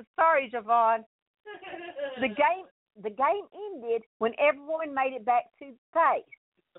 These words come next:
Speaker 2: Yeah.
Speaker 1: or when it found someone who was hiding.
Speaker 2: Right.
Speaker 1: In the next game, the person who was caught became it. The part of,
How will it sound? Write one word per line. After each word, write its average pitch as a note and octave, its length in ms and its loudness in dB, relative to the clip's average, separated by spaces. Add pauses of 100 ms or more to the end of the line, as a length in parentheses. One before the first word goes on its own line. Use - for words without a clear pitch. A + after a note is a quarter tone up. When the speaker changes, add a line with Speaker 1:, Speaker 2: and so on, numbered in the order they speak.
(220)
Speaker 2:
Yeah. E3 140 -20
Speaker 1:
or A#3+ 300 4
when A#3+ 300 -12 (260)
it D#4 300 0 (720)
found C#4+ 320 0 (100)
someone G#3 440 0 (640)
who C4 160 0
was C#4 140 2 (100)
hiding. D4+ 500 2 (580)
Speaker 2:
Right. F#3+ 340 -12 (340)
Speaker 1:
In C4+ 120 2
the C#4 80 2
next D#4 320 2 (100)
game, B3 240 -2
the A#3+ 80 -4
person C4 520 -4
who B3+ 200 -8
was G#3+ 380 2 (380)
caught E4 480 4
became B3 560 -2 (260)
it. F#4+ 260 0 (1300)
The A3+ 80 -2
part F#4 320 2
of, A4 60 -12